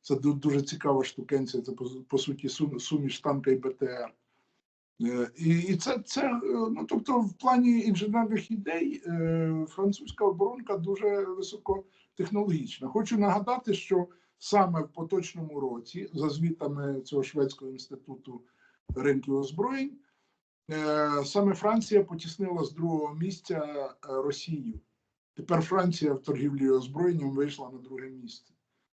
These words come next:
І там у Франції накльовується дуже великий проект,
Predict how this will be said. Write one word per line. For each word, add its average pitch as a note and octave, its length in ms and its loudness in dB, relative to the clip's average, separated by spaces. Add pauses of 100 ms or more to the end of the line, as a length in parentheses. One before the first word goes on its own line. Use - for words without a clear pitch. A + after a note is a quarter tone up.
(380)
І D3+ 100 2
там F#3 400 6
у E3 140 0
Франції E3+ 600 0
накльовується D3+ 680 0
дуже C#3+ 220 -2
великий C#3+ 440 -4
проект, C3+ 540 -6